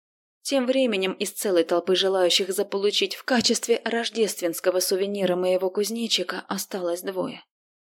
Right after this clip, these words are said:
Через пять минут счастливым обладателем лота номер один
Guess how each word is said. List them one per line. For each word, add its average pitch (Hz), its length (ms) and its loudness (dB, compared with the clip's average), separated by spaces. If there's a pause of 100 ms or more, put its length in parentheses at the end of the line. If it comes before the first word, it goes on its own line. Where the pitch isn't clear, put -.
Через 240 320 -2
пять 185 300 2
минут 196 320 -6
счастливым 185 560 0
обладателем 185 640 2
лота 208 300 -2
номер 180 360 2
один 202 380 -2